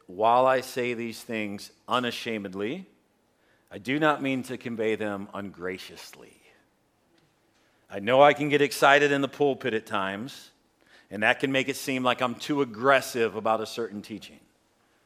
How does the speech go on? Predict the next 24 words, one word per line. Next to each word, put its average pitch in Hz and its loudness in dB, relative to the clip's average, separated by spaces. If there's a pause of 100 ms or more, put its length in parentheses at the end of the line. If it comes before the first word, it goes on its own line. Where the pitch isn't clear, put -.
(580)
And 98 -4
on 113 0
the 101 -8
flip 196 6
side 127 6
of 113 0
the 110 -2
coin, 120 -4 (240)
in 113 -6
my 127 6
attempt 127 0
to 123 -6
not 139 6
appear 151 2
too 220 2
aggressive, 120 0 (960)
I 113 4
can 151 0
make 147 4
it 147 2
appear 135 2
as 135 4
I'm 117 4
uncompassionate. 165 2